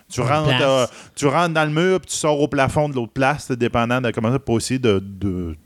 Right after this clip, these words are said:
Speaker 1: tout de sortir de ce, dans
Speaker 2: Mhm.
Speaker 1: cet endroit-là. Donc, le, sui-, le film va suivre une jeune femme qui se réveille dans une cellule avec au-, aucune mémoire de qui elle est ou encore qu'est-ce qu'elle, elle fait là. Donc, elle va, elle va faire du portail,
Speaker 2: Ouais.
Speaker 1: <laughs> ça s'entend.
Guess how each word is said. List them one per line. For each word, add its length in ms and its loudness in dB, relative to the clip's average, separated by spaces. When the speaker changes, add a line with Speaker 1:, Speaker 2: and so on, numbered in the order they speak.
Speaker 1:
tout 100 4
de 160 4
sortir 380 -2
de 80 0
ce, 160 -4
dans 160 -2
Speaker 2:
Mhm. 60 2
Speaker 1:
cet 180 4
endroit-là. 500 -2
Donc, 300 4
le, 120 2
sui-, 360 0
le 140 2
film 300 0
va 140 0
suivre 300 -2
une 100 -4
jeune 180 2
femme 280 0
qui 80 -10
se 100 -2
réveille 320 2
dans 120 0
une 160 -2
cellule 380 2
avec 240 2
au-, 140 2
aucune 260 -2
mémoire 520 0
de 440 2
qui 160 -4
elle 140 2
est 160 4
ou 160 2
encore 260 -2
qu'est-ce 200 -6
qu'elle, 220 -2
elle 520 -4
fait 180 0
là. 200 0
Donc, 300 -6
elle 120 -4
va, 180 -4
elle 80 -6
va 100 2
faire 160 0
du 80 -6
portail, 560 0
Speaker 2:
Ouais. 60 0
Speaker 1:
<laughs> 180 2
ça 20 4
s'entend. 420 2